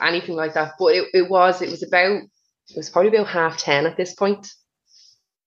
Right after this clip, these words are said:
um, in the, in the evening or in the night. Um, so anyway, I got into the car and we were, we were at the hospital within, within sort of, uh, I don't know, probably ten minutes.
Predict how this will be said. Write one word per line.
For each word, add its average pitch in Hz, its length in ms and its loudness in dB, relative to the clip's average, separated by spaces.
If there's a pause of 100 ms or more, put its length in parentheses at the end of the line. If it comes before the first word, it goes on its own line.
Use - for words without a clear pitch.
(320)
um, 151 460 2
in 151 180 0
the, 147 140 -4
in 151 140 0
the 147 60 -2
evening 151 440 0
or 135 120 4
in 143 160 2
the 139 60 -4
night. 160 260 2 (600)
Um, 143 300 0
so 170 220 4
anyway, 165 340 6
I 160 100 0
got 175 140 2
into 190 260 2
the - 60 -20
car 143 460 4
and 147 100 0
we 147 120 2
were, 143 260 -4
we 110 100 -4
were 95 80 0
at - 140 -8
the 131 80 2
hospital 135 420 -4
within, 135 540 0
within 139 260 2
sort 135 300 2
of, 135 80 -6 (100)
uh, 127 280 0 (600)
I 131 80 -2
don't - 100 -2
know, - 360 -6
probably 147 260 -4
ten 151 320 0
minutes. - 680 -2